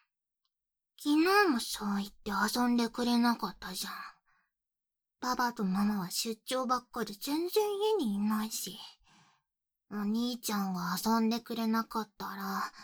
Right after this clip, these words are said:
姫暇すぎて死んじゃうんですけど。んだ。そんなに姫のことほったらかしにするなら、姫にも考えがあるんだからね。も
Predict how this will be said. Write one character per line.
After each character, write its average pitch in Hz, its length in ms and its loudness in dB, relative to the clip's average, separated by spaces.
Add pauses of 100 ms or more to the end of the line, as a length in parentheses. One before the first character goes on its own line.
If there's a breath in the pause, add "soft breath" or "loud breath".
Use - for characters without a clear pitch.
(520 loud breath)
姫 247 360 0
暇 269 420 -2
す 359 220 0
ぎ 320 140 -4
て 208 180 -10
死 330 400 0
ん 370 40 2
じ 392 60 0
ゃ 381 160 2
う 381 60 0
ん 339 80 -2
で 202 140 -4
す - 180 -8
け - 200 -20
ど。 185 100 -12
ん 214 680 -4 (3000 loud breath)
だ。 - 240 -8 (640)
そ 302 160 -2
ん 320 220 4
な 302 100 2
に 311 120 -2
姫 311 280 4
の 233 140 0
こ - 120 -20
と 196 100 -8
ほ 202 140 -2
っ 202 80 -6
た 214 120 -4
ら 220 100 -2
か 214 120 -6
し 226 120 -2
に 220 120 4
す 220 140 -6
る 220 100 0
な 202 120 0
ら、 202 240 -14 (600)
姫 392 360 4
に 285 80 6
も 214 100 4
考 - 140 2 (400)
え 392 40 4
が 277 80 2
あ - 20 0
る 240 120 0
ん 220 40 2
だ 202 120 0
か 208 140 -2
ら 214 120 0
ね。 285 240 2 (1500)
も 247 100 -2